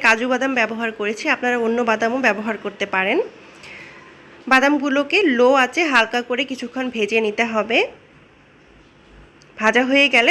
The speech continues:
বাদামটাকে তুলে একটা সাইডে রেখে দেব। এরপর এখানে দিয়ে দিব এক টেবিল চামচ পরিমাণ তেল এবং এক টেবিল চামচ পরিমাণ ঘি। আপনারা চাইলে পুরোটাই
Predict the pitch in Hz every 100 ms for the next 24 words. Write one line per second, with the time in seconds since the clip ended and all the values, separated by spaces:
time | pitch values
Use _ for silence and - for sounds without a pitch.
0 | 339 220 233 240 254 - 247 254 254 254
1 | 247 220 214 220 202 208 196 220 370 330
2 | 196 226 226 233 240 254 214 202 202 196
3 | 277 - - - - 233 240 285 269 285
4 | 269 262 269 - 254 262 277 302 - 226
5 | 226 320 339 226 208 240 415 233 240 254
6 | 247 262 247 233 240 - 233 254 302 285
7 | - 185 175 196 - 247 247 262 262 196
8 | - - - - - 277 269 262